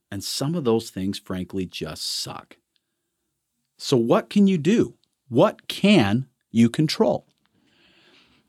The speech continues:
We teach something at Vitality Nutrition called Core Wellness, and we teach a model called the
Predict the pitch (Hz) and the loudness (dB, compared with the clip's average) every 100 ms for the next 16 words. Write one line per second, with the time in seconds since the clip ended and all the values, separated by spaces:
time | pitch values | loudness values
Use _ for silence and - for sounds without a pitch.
0 | _ _ _ _ _ _ _ _ - 156 | _ _ _ _ _ _ _ _ -2 0
1 | 151 247 254 - 156 139 120 113 113 110 | 2 2 2 0 0 4 0 2 0 0
2 | - 139 135 127 107 101 104 - 127 117 | -2 0 2 4 2 2 0 -2 -2 -2
3 | - 95 - 98 92 - - 131 120 98 | -2 -4 -2 -2 -2 -8 0 2 4 2
4 | 92 95 87 - - - - 95 92 92 | -2 -2 -4 -6 -12 -14 -12 -8 -4 -2
5 | 90 95 - 117 - 98 104 113 117 107 | -4 -4 0 0 0 2 4 6 4 2
6 | 98 - 95 92 90 92 | -2 -4 -4 -4 -4 -6